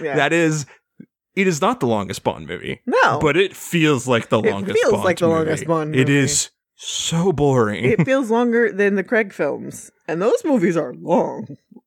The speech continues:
Speaker 2: Like, it feels like a full movie has happened and you're only an hour in. I'm like, "What are we doing?"
Speaker 1: Why? Why? Why? Why are we?
Speaker 2: <laughs> My number three was The World Is Not Enough.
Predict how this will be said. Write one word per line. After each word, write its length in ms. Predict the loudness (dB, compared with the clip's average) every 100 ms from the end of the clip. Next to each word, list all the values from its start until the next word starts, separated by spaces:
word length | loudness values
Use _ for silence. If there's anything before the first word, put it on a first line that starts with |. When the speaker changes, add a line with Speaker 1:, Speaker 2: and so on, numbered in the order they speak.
| _
Speaker 2:
Like, 180 | -2 2
it 140 | 2 0
feels 420 | 0 2 2 0
like 180 | 0 0
a 80 | -2
full 360 | -2 0 2
movie 340 | 4 2 4 2
has 160 | 2
happened 420 | 0 0 2 2 2
and 120 | 4
you're 200 | 2 2
only 320 | 2 2 4
an 80 | 2
hour 420 | 0 0 2 2
in. 380 | 0 -2 0 0
I'm 100 | 0
like, 200 | -2 -6 -14 _ -16
"What 420 | -4 0 0 0
are 200 | 0 0
we 360 | 0 -2 -2 -6 -4
doing?" 720 | 0 2 2 2 2 0 -2
Speaker 1:
Why? 340 | -6 -4 -6 -8 -10
Why? 440 | -8 -6 -6 -10 -12 -16 -8
Why? 420 | -4 -2 -2 -4
Why 240 | -4 -2 -2
are 260 | 0 0 0
we? 580 | 0 0 0 0 0 -2 _
Speaker 2:
<laughs> 100 | -2
My 200 | 0 2
number 460 | 2 2 2 0
three 400 | -2 -4 0 0
was 260 | 2 0 0
The 120 | 0
World 340 | 2 2 2
Is 160 | 0 0
Not 220 | -2 0
Enough. 580 | 2 2 0 -4 -16